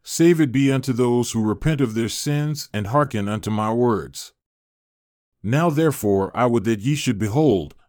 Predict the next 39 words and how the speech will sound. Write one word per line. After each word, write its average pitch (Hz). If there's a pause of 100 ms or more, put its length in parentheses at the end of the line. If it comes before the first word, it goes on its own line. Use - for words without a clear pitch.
my 113
brethren, 101 (200)
that 104
it 110
shall 147
be 120
better 143
for 110
the 104
Lamanites 110
than 101
for 98
you, 82 (240)
except 131
ye 123
shall 110
repent. 107 (1000)
For -
behold, 120 (160)
they 113
are 127
more 156
righteous 147
than 107
you, 90 (180)
for -
they 135
have 120
not 175
sinned 151
against 117
that 92
great 127
knowledge 131
which 110
ye 123
have 104
received, 101 (200)
therefore 98